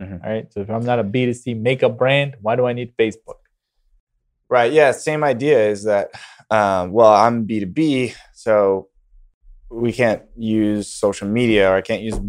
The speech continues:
Speaker 1: you know, Twitter, or I can't use Facebook, right? I shouldn't be advertising on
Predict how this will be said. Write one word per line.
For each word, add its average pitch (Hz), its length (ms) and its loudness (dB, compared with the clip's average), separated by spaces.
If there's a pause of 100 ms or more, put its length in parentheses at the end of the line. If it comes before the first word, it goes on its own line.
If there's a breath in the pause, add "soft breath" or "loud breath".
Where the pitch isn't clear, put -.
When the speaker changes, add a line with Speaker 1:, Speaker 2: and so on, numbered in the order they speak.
(200)
Speaker 1:
you 101 100 -8
know, 90 200 -6
Twitter, 104 400 2
or - 20 4
I 90 80 0
can't 107 280 -8
use 98 680 -8
Facebook, 98 460 -4 (100)
right? 90 240 -4 (240)
I 95 60 -10
shouldn't 113 260 -6
be 101 80 2
advertising 95 640 -2
on 90 320 -10